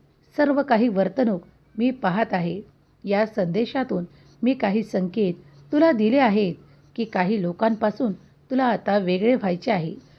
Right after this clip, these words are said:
प्रत्येक क्षणाला तुमच्या गरजा भागवणारे, तुमच्या ऊर्जा वाढवणारे हे संदेश अमर्याद स्वरूपात तुमच्या पुढे येत आहेत, कारण त्यातून तुमच्यासाठी आशीर्वाद आहे.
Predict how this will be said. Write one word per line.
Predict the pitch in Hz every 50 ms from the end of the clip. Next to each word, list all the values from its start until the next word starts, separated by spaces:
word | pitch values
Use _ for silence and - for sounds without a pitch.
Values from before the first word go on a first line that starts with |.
| - - _ _ - -
प्रत्येक | 285 302 302 - - 330 339 330
क्षणाला | 330 - - 196 180 190 190 175 165 - - - - - - _ _ -
तुमच्या | 196 185 190 175 - 185 196
गरजा | 190 170 185 180 190 202 254 214 208 - - - - - - - -
भागवणारे, | 202 208 208 185 190 254 254 240 190 175 180 190 220 - - - - - - - - -
तुमच्या | 302 311 302 262 - 226 180 - - - - _ _ - -
ऊर्जा | 233 240 202 226 254 240
वाढवणारे | 214 180 165 156 190 240 254 247 226 185 175 180 220 277 - - - _ _ - -
हे | - 214 208
संदेश | 196 - - 185 180 180 208 226 214 180 180 - - - - - _ _ -
अमर्याद | 277 311 330 285 247 214 208 226 247 254 247 - - -
स्वरूपात | - 175 214 247 247 247 208 185 180 180 - - - - - - - -
तुमच्या | 262 233 202 196 - 262
पुढे | 269 - 247 180 220 - -
येत | - 208 233 - 190
आहेत, | 165 160 165 165 175 175 - - - - - - - - -
कारण | 190 180 180 185 170 175 208 - - - - - - -
त्यातून | 214 190 190 190 302 302 294 240 220 214 - - - - - -
तुमच्यासाठी | 302 311 339 330 370 349 339 - 214 180 202 208 190 156 - - - _ _ _ -
आशीर्वाद | 202 185 185 - - 240 254 269 269 302 294 208
आहे. | 180 170 165 170 147 165